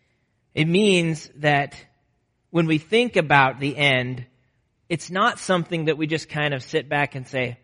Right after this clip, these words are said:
"Well, I probably won't be around when it happens anyway, so I don't have to worry about it." Rather, we need to heed John's warning here and be on our guard against deception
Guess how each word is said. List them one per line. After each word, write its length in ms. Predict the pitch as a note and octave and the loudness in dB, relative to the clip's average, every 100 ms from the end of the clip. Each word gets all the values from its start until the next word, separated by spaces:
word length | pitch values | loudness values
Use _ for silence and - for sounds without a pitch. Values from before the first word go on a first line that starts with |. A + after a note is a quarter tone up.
| _ _ _ | _ _ _
"Well, 300 | G#2+ A#2+ B2 - _ _ _ _ _ _ _ _ _ _ _ _ | -6 -4 -4 -10 _ _ _ _ _ _ _ _ _ _ _ _
I 120 | D3+ | -4
probably 320 | F3+ F#3 G3 | 2 4 6
won't 240 | F#3+ F#3+ E3 | 6 6 6
be 120 | E3+ | 4
around 340 | E3 E3 E3 | 4 2 2
when 100 | D#3+ | 2
it 80 | C#3+ | 2
happens 380 | D#3 D3 D#3 C3+ | 0 0 -4 -2
anyway, 360 | C#3 B2+ B2+ | -2 0 -2
so 160 | C3 C3+ | -2 -2
I 60 | C#3+ | -2
don't 140 | C#3+ | 0
have 160 | C#3 C3 | 0 -2
to 60 | |
worry 260 | C3 C#3 B2 | -2 0 0
about 260 | G2 F#2 | -4 -8
it." 80 | - _ _ _ _ _ _ _ _ _ _ - | -12 _ _ _ _ _ _ _ _ _ _ 0
Rather, 420 | E3 F3+ D#3+ C#3 | 4 4 4 4
we 160 | D3 | 4
need 360 | E3 E3+ E3 D#3+ | 4 2 -2 -4
to 100 | C#3+ | -6
heed 640 | A#2+ - G3 F#3 E3+ D#3 C#3 | -8 -6 -2 0 -2 -4 -4
John's 480 | D#3 D#3 D#3 D3 | -2 0 0 -2
warning 680 | C3+ D3+ D#3+ D3+ C#3 B2+ B2 - | 0 4 4 4 0 -4 -8 -14
here 640 | - G#3 F3 A2+ G2+ C3 _ _ _ | -8 0 0 0 -6 -12 _ _ _
and 260 | C#3+ C3+ C3+ | -6 -4 0
be 320 | D#3 F#3+ G3+ | 0 2 -2
on 240 | F#3 E3 | -2 0
our 180 | D#3+ D3+ | 0 0
guard 520 | C3+ D3+ C#3+ B2+ B2 | -2 0 2 2 0
against 460 | C#3 C3 C3+ A#2+ - | -6 -4 -4 -4 -10
deception 760 | C#3 - E3+ D#3 - A2+ A2 | -14 -4 -4 -4 -8 -8 -8